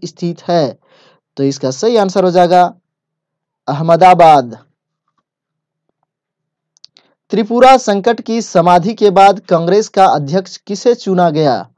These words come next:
तो इसका सही आंसर हो जाएगा राजेंद्र प्रसाद। किसने सुझाव दिया था कि स्वतंत्रता प्राप्ति के बाद भारतीय राष्ट्र कांग्रेस को समाप्त कर दिया जाए? तो इसका सही आंसर होगा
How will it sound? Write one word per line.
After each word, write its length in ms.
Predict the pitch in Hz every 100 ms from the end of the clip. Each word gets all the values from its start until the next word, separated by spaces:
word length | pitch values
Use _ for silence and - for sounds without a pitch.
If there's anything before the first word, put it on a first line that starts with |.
| _ _ _ _ _ _ _ _ _ _
तो 60 | 131
इसका 240 | 131 -
सही 240 | 131 202 240
आंसर 280 | 208 202 190
हो 60 |
जाएगा 440 | 185 180 190 226 269 _ _ _ _ _ -
राजेंद्र 520 | 127 151 185 240 233
प्रसाद। 560 | 233 175 160 120 110 - _ _ _ _ _ _ _ _ _ _ _ _ _ _ _ -
किसने 320 | 247 269 302
सुझाव 360 | 285 208 214 226
दिया 240 | 208 214
था 180 | 220 208
कि 160 | 208 214
स्वतंत्रता 720 | 196 190 185 180 - 196 190
प्राप्ति 440 | 190 180 180 202
के 160 | 196 175
बाद 260 | 175 180
भारतीय 440 | 139 156 208 202 202
राष्ट्र 280 | 196 185
कांग्रेस 400 | - 165 175 196
को 180 | - 180
समाप्त 480 | 180 151 143 170 180
कर 180 | - 151
दिया 240 | 151 151
जाए? 380 | 143 147 135 - _ _ _
तो 80 | 143
इसका 260 | 135 - 131
सही 260 | - 226
आंसर 300 | 233 185 185
होगा 320 | 175 175 170